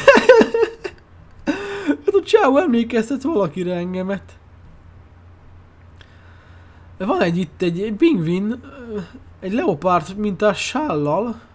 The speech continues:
tojással maga előtt, a csávó pedig hason fekve, mint a várná a pingvint, hogy belé helyezze hátulról.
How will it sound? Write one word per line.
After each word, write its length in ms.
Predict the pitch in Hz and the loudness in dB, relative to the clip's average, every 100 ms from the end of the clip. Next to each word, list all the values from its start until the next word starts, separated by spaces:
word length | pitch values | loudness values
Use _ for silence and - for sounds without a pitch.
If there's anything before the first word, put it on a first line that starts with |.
| - - | -20 -8
tojással 680 | 226 208 147 143 - 170 - - - - | -2 0 0 -4 -6 -8 -8 -14 -20 -20
maga 260 | - 170 165 | -10 -8 -4
előtt, 460 | 175 208 277 - - - - - _ - | -2 0 -2 -6 -20 -20 -20 -20 _ -20
a 40 | |
csávó 260 | - 185 185 | -4 -2 -2
pedig 220 | 190 180 | -2 -4
hason 380 | - 165 175 156 | -4 -6 -6 -8
fekve, 520 | 143 170 - 165 170 - - - - | -8 -10 -8 -8 -10 -14 -20 -20 -18
mint 140 | 156 | -10
a 80 | 170 | -6
várná 500 | 151 175 156 151 147 | 0 4 4 2 -2
a 60 | 143 | -4
pingvint, 440 | 151 151 139 139 | -4 -4 -4 -6
hogy 120 | 135 | -6
belé 220 | 135 143 143 | -4 -2 -2
helyezze 340 | 131 139 131 | -2 -4 -6
hátulról. 840 | 123 131 123 135 131 123 127 139 | -8 -8 -10 -10 -10 -10 -10 -10